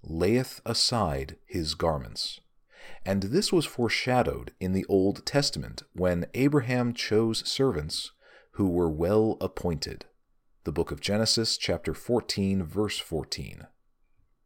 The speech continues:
Third, that he should be prompt, having ready to hand all the things he needs. Saint Luke, in chapter ten, verse forty of his Gospel, says of Martha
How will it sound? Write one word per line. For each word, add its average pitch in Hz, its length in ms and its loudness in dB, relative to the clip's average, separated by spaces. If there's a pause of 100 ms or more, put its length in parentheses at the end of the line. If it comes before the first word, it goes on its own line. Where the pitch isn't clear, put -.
(1040)
Third, 92 540 4 (720)
that 90 220 2
he 104 160 2
should 92 260 -2
be 80 140 0
prompt, - 640 0 (320)
having 82 360 -2
ready 95 300 4
to 151 160 2
hand 95 400 2 (100)
all 104 240 8
the 131 120 -2
things 107 360 0
he 107 120 0
needs. 65 560 -4 (760)
Saint 107 340 2
Luke, 117 520 2 (180)
in 92 160 0
chapter 85 380 0
ten, 113 400 0
verse 95 340 2
forty - 460 -2
of 80 140 2
his 82 200 -4
Gospel, 78 580 -2 (480)
says 151 460 4
of 127 240 -2
Martha 98 600 2